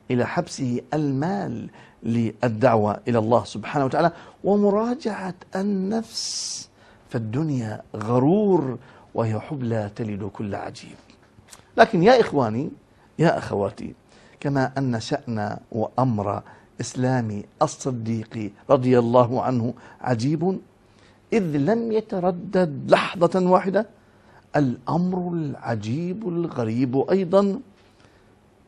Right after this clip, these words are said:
شيء آخر. ما هو؟ القدرة العجيبة،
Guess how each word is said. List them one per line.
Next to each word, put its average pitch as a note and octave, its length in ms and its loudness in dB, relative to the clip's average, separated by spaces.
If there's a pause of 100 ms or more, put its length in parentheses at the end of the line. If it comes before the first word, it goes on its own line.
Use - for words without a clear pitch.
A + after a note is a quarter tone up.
(680)
شيء D#3+ 400 -6
آخر. F3+ 320 -6
ما D3 120 -4
هو؟ E3+ 300 -6 (1000)
القدرة F3+ 960 -6
العجيبة، E3 720 -4